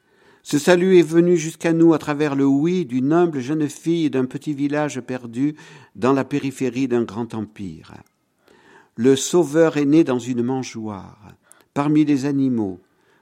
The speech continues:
comme cela arrivait pour les enfants des plus pauvres. Il a été présenté au temple avec deux colombes,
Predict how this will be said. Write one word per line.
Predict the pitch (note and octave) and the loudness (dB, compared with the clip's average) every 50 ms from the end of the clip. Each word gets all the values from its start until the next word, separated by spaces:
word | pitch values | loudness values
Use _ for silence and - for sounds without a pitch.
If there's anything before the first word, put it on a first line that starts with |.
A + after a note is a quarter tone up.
| _ _ | _ _
comme | - D3+ D#3 D#3+ D#3+ | -2 -2 0 0 -2
cela | D#3+ - D#3+ D3 C#3+ C3+ - - | -4 -4 -4 -4 -4 -4 -4 -4
arrivait | C#3 D3 C#3+ C#3+ C3+ B2 G#2+ G#2+ A#2+ B2 B2 B2+ B2+ - _ _ _ _ _ | -8 -6 -4 -4 -6 -6 -4 -4 -4 -4 -4 -6 -10 -18 _ _ _ _ _
pour | - A#2 A#2+ | -6 -6 -4
les | A#2 C3 A#2+ A2+ | -2 -2 -2 -2
enfants | B2 A#2 A#2 - B2 F3 D#3+ | -4 -6 -6 -8 -6 -6 -6
des | - G#2+ | -6 -8
plus | G#2 - - A2 | -12 -10 -10 -12
pauvres. | G2+ - - A2 G2+ F2+ E2 D#2+ D#2 - - - - - - _ _ _ _ _ _ _ _ _ _ _ _ | -12 -10 -10 -8 -8 -8 -10 -14 -18 -20 -20 -20 -20 -20 -20 _ _ _ _ _ _ _ _ _ _ _ _
Il | - D3+ D#3 | 0 4 6
a | F3+ | 6
été | F3+ E3+ E3+ - F3 | 6 6 6 4 0
présenté | F3 - F3 E3 D#3+ E3+ E3 E3 - E3+ | 2 2 -2 2 2 0 0 2 2 2
au | E3+ D#3+ | 2 2
temple | D#3+ - - F3+ F#3 F3+ D#3+ D#3 | 0 -2 -2 0 0 0 -2 -4
avec | D3+ C#3+ D3+ C3 B2+ A#2+ | -2 -2 -4 -4 -6 -2
deux | B2+ E3 F#3 | 0 0 0
colombes, | F3+ - - D#3+ D3 C3 A#2+ G#2+ G2 F#2 F2 - - | 0 0 -4 -4 -4 -4 -4 -6 -8 -10 -14 -16 -20